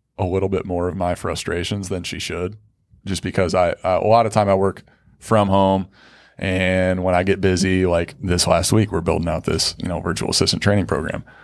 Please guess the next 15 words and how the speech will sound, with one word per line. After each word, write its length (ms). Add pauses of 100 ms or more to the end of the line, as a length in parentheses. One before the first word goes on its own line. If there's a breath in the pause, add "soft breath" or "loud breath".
(340 loud breath)
I'm 180
working 540
fourteen, 400
sixteen 340
hour 160
days. 280
It's 140
not 160
really 260 (220)
fair 340
to 100
her 300 (360)
per 160
se. 320 (720 loud breath)
Um, 540